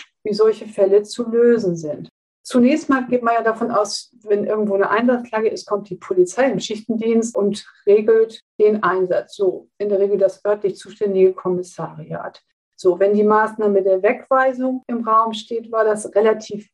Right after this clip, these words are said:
gut ad hoc zu klären. Aber im Gegensatz zu den Maßnahmen gegen Nachstellungen musste man sich schon Gedanken machen, wie das ad hoc zu realisieren ist, weil da musste ja eine Vorgeschichte passiert sein.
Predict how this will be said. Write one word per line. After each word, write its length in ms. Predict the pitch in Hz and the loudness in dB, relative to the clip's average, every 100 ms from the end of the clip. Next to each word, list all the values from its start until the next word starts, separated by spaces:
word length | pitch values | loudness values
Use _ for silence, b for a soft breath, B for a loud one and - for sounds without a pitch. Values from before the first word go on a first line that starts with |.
| _ | _
gut 300 | - 254 - | -4 -2 0
ad 160 | 202 - | -4 0
hoc 180 | 233 233 | -2 -2
zu 220 | - 180 | -6 -6
klären. 380 | - 220 269 392 - _ _ | -2 0 0 0 -4 _ _
Aber 260 | 220 214 220 | -2 2 2
im 140 | 226 | 0
Gegensatz 680 | 226 240 240 240 220 214 - | 2 2 2 2 -2 -4 -12
zu 180 | - 226 | -8 -2
den 200 | 214 214 | 0 0
Maßnahmen 560 | 214 214 214 214 208 | 0 -2 -4 -4 -2
gegen 420 | 208 196 196 190 - | 0 0 0 -6 -8
Nachstellungen 1000 | 214 269 - - 202 180 175 208 311 - _ _ | -4 -4 -6 -6 0 0 0 -6 -8 -12 _ _
musste 320 | 240 240 - | -8 -6 0
man 160 | 240 233 | 2 2
sich 120 | 233 | 0
schon 200 | - 233 | -4 -2
Gedanken 760 | 233 240 262 349 - 214 208 208 | -2 -2 -2 -2 -6 -4 -4 -4
machen, 480 | 190 - 214 226 - | -8 -6 -4 -4 -4
wie 80 | 220 | -2
das 200 | 233 - | -2 -2
ad 220 | - - - | -6 -4 -2
hoc 180 | 277 | -2
zu 140 | - 220 | -4 -2
realisieren 560 | 220 214 202 196 214 | 4 4 2 0 -2
ist, 240 | 214 - - | -2 -6 0
weil 180 | 202 214 | 2 2
da 160 | 240 | 2
musste 420 | 202 208 214 - | 0 -4 -4 -6
ja 100 | 208 | -2
eine 120 | 202 220 | -2 -2
Vorgeschichte 680 | - 302 220 - - - | -2 -2 -2 -6 -12 -12
passiert 500 | - 175 - - 165 | -12 -12 -12 -12 -12
sein. 200 | - 165 | -14 -18